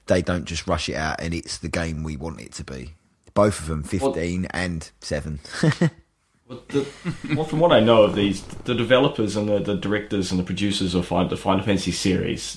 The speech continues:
Speaker 2: they have a, th-, th-, they're insanely creative and passionate people.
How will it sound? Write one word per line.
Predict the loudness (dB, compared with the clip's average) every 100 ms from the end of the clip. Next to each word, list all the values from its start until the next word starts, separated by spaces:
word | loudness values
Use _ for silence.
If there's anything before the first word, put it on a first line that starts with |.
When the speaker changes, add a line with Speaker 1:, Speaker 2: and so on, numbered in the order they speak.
| 4
Speaker 2:
they | 6 6
have | 6 4 2
a, | -2 -8 -12
th-, | -10 2
th-, | 4 4 4
they're | 4
insanely | 4 4 6 8 6
creative | 2 2 4 4 2 0 -2
and | 0 2 2 2 0 -2 -10 -12
passionate | -4 0 0 0 0
people. | 0 2 0 -4